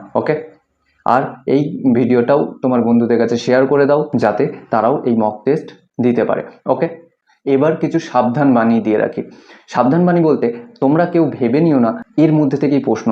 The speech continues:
আসবে। দেখো, আমি যেহেতু প্রশ্ন করছি না, আমি কখনো তোমাদেরকে হান্ড্রেড পার্সেন্ট বলবো না এর বাইরে কিছু আসবে না, আমি কখনোই বলি না, তোমরা সেটা খুব ভালো করে জানো। হ্যাঁ, আমি যেগুলো দিই তার মধ্যে থেকে চলে আসে, তোমরা সেগুলো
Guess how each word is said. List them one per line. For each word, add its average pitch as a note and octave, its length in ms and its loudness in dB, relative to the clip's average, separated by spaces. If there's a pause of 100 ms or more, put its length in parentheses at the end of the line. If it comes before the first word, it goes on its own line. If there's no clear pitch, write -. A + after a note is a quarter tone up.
আসবে। - 220 -4 (360)
দেখো, F#3+ 180 0 (140)
আমি D#3+ 180 4
যেহেতু D#3+ 280 2
প্রশ্ন C#3 240 0
করছি C3 280 0
না, C#3+ 120 2
আমি B2+ 180 2
কখনো C#3 300 -2
তোমাদেরকে B2+ 360 0
হান্ড্রেড A#2 300 0
পার্সেন্ট A#2+ 340 2
বলবো A#2 180 2
না A2 100 2 (140)
এর A2+ 160 2
বাইরে A2+ 220 0
কিছু A2+ 280 -6
আসবে A2+ 360 -2
না, G#2+ 120 0 (240)
আমি A#2+ 120 2 (100)
কখনোই A#2 320 0
বলি G#2 200 2
না, G#2+ 80 -2 (320)
তোমরা A#2+ 260 2
সেটা A#2+ 160 -2 (120)
খুব A#2+ 180 -2
ভালো A2 160 2
করে G#2 240 0
জানো। G2+ 140 0 (340)
হ্যাঁ, C3 180 0 (140)
আমি B2 120 2
যেগুলো C3+ 260 2 (100)
দিই C#3 140 2 (380)
তার B2+ 160 2
মধ্যে B2 240 2
থেকে B2+ 220 0
চলে B2+ 260 2
আসে, A#2 120 -4 (100)
তোমরা A#2 180 2
সেগুলো A#2+ 240 2